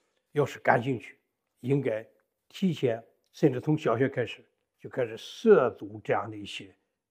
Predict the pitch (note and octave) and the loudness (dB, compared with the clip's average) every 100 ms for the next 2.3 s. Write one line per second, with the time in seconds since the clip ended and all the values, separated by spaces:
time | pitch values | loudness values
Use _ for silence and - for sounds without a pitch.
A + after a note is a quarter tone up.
0 | _ - - A#2+ - A2+ G#2+ - - D#3+ | _ -6 -2 -2 -2 -4 -6 -12 0 2
1 | G#2+ B2 G#2 - _ _ _ _ G#3 A#3 | 2 -2 -6 -8 _ _ _ _ -2 0
2 | D#3+ E3 | 2 0